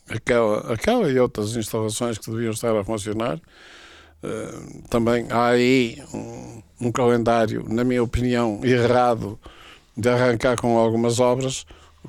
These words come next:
que levou a que na, na capital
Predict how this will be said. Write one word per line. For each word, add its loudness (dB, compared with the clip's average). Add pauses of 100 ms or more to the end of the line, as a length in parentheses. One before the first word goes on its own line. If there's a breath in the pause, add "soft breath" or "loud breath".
que 4
levou 6
a -2
que 0
na, 0 (280)
na -4
capital -2